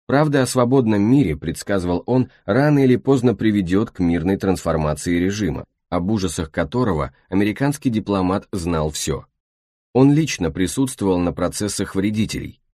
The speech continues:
Несмотря на слабое здоровье и болезни, мучившие его с детства, Джорджу Кеннону посчастливилось дожить до предсказанной им перестройки и даже обсудить её с Горбачёвым. В семьдесят восемь лет Кеннон, наконец, ушёл на покой.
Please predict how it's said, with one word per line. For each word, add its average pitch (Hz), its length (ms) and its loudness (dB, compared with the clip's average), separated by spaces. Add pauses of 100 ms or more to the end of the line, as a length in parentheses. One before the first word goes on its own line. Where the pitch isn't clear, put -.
(440)
Несмотря 104 480 0
на 98 160 2
слабое 92 460 0
здоровье 90 520 0
и 92 140 -4
болезни, 85 540 0
мучившие 82 600 -2
его 78 220 0
с 71 60 -6
детства, 82 500 -6 (300)
Джорджу 117 480 2
Кеннону 139 400 2
посчастливилось 113 840 -2
дожить 90 480 -2 (180)
до 131 120 0
предсказанной 131 600 0
им 113 220 -2
перестройки 90 840 -2 (120)
и - 60 -6
даже 135 240 2
обсудить 98 640 -4
её 76 260 0
с 71 60 -6
Горбачёвым. 82 720 -2 (760)
В - 60 -10
семьдесят 101 480 2
восемь 98 420 0
лет 98 240 -2
Кеннон, 95 360 0
наконец, 92 500 0
ушёл 90 360 -2
на 87 140 0
покой. 76 480 -6